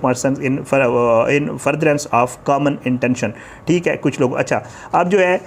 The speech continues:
ए, मंशा पाशा आप जानते हैं, वो renowned, अ, एक्टर हैं, खा-, जो हैं, जो wife हैं जिब्रान नासिर की, वो जो है ये बताती हैं कि जी ग्यारह बजे हम आ रहे थे वापस घर से डिनर, जैसे मैं आपको बता चुका हूँ, एक white color की Toyota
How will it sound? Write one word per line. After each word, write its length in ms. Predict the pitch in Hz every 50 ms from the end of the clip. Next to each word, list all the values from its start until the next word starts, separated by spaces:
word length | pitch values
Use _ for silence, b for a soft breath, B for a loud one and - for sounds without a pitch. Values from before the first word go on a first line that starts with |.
| - - -
ए, 140 | 135 131 127
मंशा 300 | 127 135 135 139 - 160
पाशा 300 | 156 156 151 143 - 147
आप 120 | 131 123
जानते 320 | 123 131 123 127 131 - 135
हैं, 60 | 117
वो 140 | 110 117 123
renowned, 400 | 120 120 117 127 143 160 165 151
अ, 40 | -
एक्टर 480 | 120 117 123 120 113 - - 190 180
हैं, 280 | 160 156 143 143 - -
खा-, 320 | - - 120 120 113 123
जो 160 | 127 120 120
हैं, 220 | 117 120 123 131 131
जो 140 | 123 113 110
wife 280 | 113 123 160 160 -
हैं 240 | 143 135 139 - 135
जिब्रान 260 | 120 117 120 117 113
नासिर 280 | 120 131 139 - 170 165
की, 180 | - - 127 127 B B B B B B B -
वो 260 | 127 147 180 208 208
जो 120 | 165 160
है 280 | 143 139 147 151 - 139
ये 100 | 139 139
बताती 500 | 117 135 - 135 135 139 - 175 160 151
हैं 180 | 131 135 139 B B B B B -
कि 60 | 143
जी 140 | 131 147 135
ग्यारह 220 | 131 131 135 147
बजे 200 | 147 147 139 143
हम 160 | 139 135 139
आ 100 | 135 131
रहे 160 | 131 131 123 120
थे 220 | - - 123 120 120 B B B B -
वापस 400 | 131 113 127 135 135 147 139 143 -
घर 100 | 127 127
से 220 | 127 - - 131 123
डिनर, 280 | 123 127 139 139 127
जैसे 260 | 123 131 127 127 -
मैं 120 | 127 123 117
आपको 180 | 113 113 -
बता 260 | 113 120 - 131 131 127
चुका 280 | 127 135 123 - 131
हूँ, 120 | 123 127 127 B B B -
एक 160 | 143 139 135 135 -
white 380 | 120 113 127 147 175 170 170
color 240 | - - 139 131 123
की 160 | 127 - 131
Toyota 360 | 120 - 135 135 127 - 147